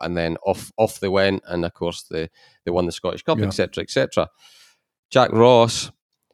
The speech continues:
Speaker 1: he's gonna do well to improve on fourth in the league, isn't he?
Speaker 2: Yeah, um,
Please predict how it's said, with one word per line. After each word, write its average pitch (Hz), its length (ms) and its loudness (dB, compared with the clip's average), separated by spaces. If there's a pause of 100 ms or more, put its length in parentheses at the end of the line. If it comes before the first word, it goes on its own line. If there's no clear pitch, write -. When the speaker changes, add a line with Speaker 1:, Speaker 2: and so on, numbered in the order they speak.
(340)
Speaker 1:
he's - 160 -4
gonna 110 160 2
do 123 240 2
well 123 280 6
to 123 140 2
improve 107 440 4
on 104 120 4
fourth 120 340 2
in 107 100 2
the 104 60 2
league, 117 220 2
isn't 139 180 0
he? 220 80 4
Speaker 2:
Yeah, 185 260 6
um, 151 480 4